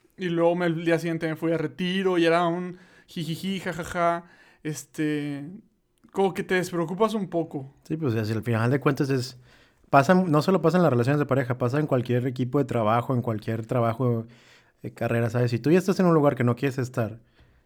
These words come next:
Speaker 2: y ya dis-, le dices a la persona, tomas el valor de decir,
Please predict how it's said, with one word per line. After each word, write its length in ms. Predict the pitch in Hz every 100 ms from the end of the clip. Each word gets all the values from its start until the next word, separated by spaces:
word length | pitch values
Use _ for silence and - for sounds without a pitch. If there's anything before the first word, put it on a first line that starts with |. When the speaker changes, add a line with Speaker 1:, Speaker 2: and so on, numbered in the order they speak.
| _ _ _ -
Speaker 2:
y 120 | 127
ya 160 | 127 127
dis-, 200 | 143 135
le 80 | 127
dices 200 | 127 151
a 40 |
la 80 | 147
persona, 220 | 123 139
tomas 260 | 131 151 180
el 80 | 185
valor 300 | 131 131 143
de 60 | 123
decir, 340 | 117 131 127